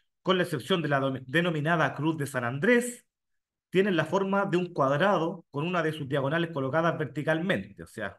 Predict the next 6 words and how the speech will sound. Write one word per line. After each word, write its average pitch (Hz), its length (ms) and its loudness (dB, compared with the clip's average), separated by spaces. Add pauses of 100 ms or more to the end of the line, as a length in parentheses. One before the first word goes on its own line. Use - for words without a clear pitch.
(120)
esto 127 320 -8
como 95 160 -10
un 107 100 -10
rombo, 110 340 -2
así, - 120 -20 (640)
¿ya? 120 320 -10